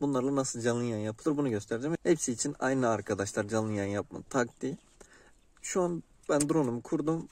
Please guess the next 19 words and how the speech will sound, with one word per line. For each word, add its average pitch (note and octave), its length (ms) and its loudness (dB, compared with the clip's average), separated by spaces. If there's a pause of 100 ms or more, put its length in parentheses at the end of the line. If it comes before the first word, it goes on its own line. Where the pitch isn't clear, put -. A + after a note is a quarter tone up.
Bundan C#3+ 280 2
sonrasını A#2+ 400 -2
ekran B2 220 -2
kaydı A2+ 260 0
olarak A#2 300 0
devam G#2+ 260 -2
edeceğim. A#2 340 -4
Çünkü A2+ 180 -8
anlatacaklarım A2+ 680 -2
orada. C#3+ 360 0
Canlı C3+ 240 0
yayında A2 320 -2
her D3+ 220 -2
şeyi A2+ 160 -4
tek B2+ 180 -6
tek A#2+ 140 -2
anlatacağız. A#2+ 580 -4 (500)
Öncelikle D#3+ 480 -8
arkadaşlar C3+ 600 -8